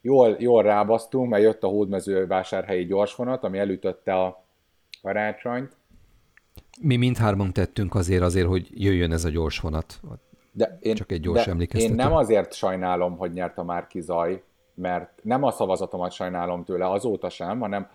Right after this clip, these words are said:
Speaker 1: azt sajnálom, hogy nem tudtam úgy kiülni ezt a választást, hogy lássam, ahogy a Fletó klán,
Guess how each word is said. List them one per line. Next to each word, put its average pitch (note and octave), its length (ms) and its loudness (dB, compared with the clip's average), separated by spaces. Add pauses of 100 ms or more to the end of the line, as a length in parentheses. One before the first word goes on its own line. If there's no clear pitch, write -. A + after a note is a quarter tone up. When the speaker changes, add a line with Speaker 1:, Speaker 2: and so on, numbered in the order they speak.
(180)
Speaker 1:
azt C3 280 -2
sajnálom, F#2+ 760 -2
hogy G#2+ 220 -4
nem A#2 180 -6
tudtam G2 380 -6
úgy G2+ 200 -6
kiülni F#2 380 -6
ezt F2 220 -12
a F#2 40 -6
választást, F#2 760 -2 (340)
hogy F#2+ 180 -2
lássam, A2 440 2
ahogy F#2+ 240 0
a F2 60 -2
Fletó G2+ 600 -2
klán, G#2+ 500 -2